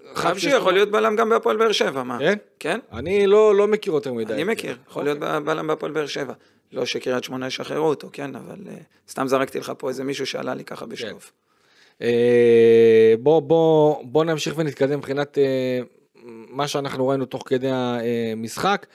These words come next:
Speaker 2: אה, ברדה דווקא לא עשה חילוף, אה, בפתיחת המחצית השנייה, הוא חיכה עוד קצת, ואז ראינו אותו מכניס, אה, גם את אלון תורג'מן וגם את, אה,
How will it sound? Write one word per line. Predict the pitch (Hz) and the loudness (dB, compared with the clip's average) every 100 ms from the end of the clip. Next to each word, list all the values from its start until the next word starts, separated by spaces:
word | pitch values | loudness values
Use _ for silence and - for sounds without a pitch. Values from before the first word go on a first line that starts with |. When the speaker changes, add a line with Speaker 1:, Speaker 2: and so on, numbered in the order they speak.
| - - _ - | -20 -20 _ -4
Speaker 2:
אה, | 113 113 117 113 117 | 2 4 6 4 2
ברדה | 147 147 143 | 0 2 2
דווקא | 143 - 135 127 123 123 | 0 -2 -2 0 -2 2
לא | 147 156 | 2 2
עשה | 139 | -2
חילוף, | 123 127 120 113 117 | -8 -4 -4 -4 -2
אה, | 113 110 107 104 104 104 101 98 - _ _ | 0 0 -2 -4 -6 -8 -12 -18 -20 _ _
בפתיחת | 104 110 - 123 120 | -16 -14 -12 -10 -8
המחצית | 117 110 113 123 117 | -10 -12 -14 -12 -14
השנייה, | - 117 147 165 - - - - _ | -12 -6 -2 -2 -6 -20 -20 -20 _
הוא | 123 | -10
חיכה | 113 123 147 | -6 -2 -2
עוד | 139 175 175 | 2 0 0
קצת, | - 185 151 | -2 0 0
ואז | 139 131 | -2 -2
ראינו | 139 143 | -2 -2
אותו | 135 131 | -2 -4
מכניס, | 127 131 135 - | -8 -8 -10 -6
אה, | 127 117 110 | -2 -2 -2
גם | 131 131 | -6 -6
את | - | -4
אלון | 123 131 | -2 -2
תורג'מן | 123 160 151 165 151 117 | -4 -8 -6 -4 -4 -6
וגם | 113 123 123 | -8 -8 -10
את, | 113 | -4
אה, | 117 113 | 0 0